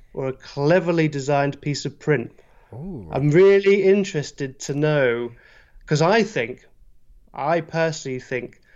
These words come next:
Speaker 1: there are very, there are a lot of cleverly designed websites around, but,
Speaker 2: Mm-hmm.
Speaker 1: and I guarantee a lot of people might say a cleverly piece of print, cleverly, cleverly designed piece of print. That's what I think people might say, but
Speaker 2: Mm-hmm.
Speaker 1: I'm not sure. But that's my
Speaker 2: <laughs>
Speaker 1: question.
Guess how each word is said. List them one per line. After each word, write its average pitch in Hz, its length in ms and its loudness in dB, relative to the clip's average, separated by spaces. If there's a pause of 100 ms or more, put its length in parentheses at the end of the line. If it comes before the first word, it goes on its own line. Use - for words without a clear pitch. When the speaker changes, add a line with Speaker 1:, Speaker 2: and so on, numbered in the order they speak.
(160)
Speaker 1:
there 135 140 -2
are 131 60 -2
very, 147 640 2
there 143 160 -2
are 139 160 0
a 143 40 0
lot 160 320 0
of 123 220 -6 (120)
cleverly 123 480 -6
designed 117 420 -4
websites 123 600 -4
around, 123 400 -4
but, 147 260 2
Speaker 2:
Mm-hmm. 165 100 -4 (520)
Speaker 1:
and 139 160 -2
I 139 200 -2
guarantee 165 560 0
a 131 80 -2
lot 160 180 -2
of - 100 -18
people 123 300 -10
might 131 320 -6
say 123 220 -4
a 123 80 -6
cleverly 123 460 -2
piece 127 340 -6
of - 160 -6
print, 120 280 -2 (720)
cleverly, 160 380 4 (360)
cleverly 156 320 2
designed 139 320 -4
piece 131 160 -8
of 127 80 -12
print. 147 100 -4
That's 196 180 0
what 226 120 4
I 214 120 4
think 214 260 -4
people 143 240 -12
might 131 200 -14
say, 135 180 -10
but 151 340 2
Speaker 2:
Mm-hmm. 87 80 -10 (680)
Speaker 1:
I'm 156 160 -6
not 143 140 -10
sure. 131 240 -14 (160)
But 185 80 0
that's 196 240 2
my 190 120 2
Speaker 2:
<laughs> - 80 -6
Speaker 1:
question. 156 280 -8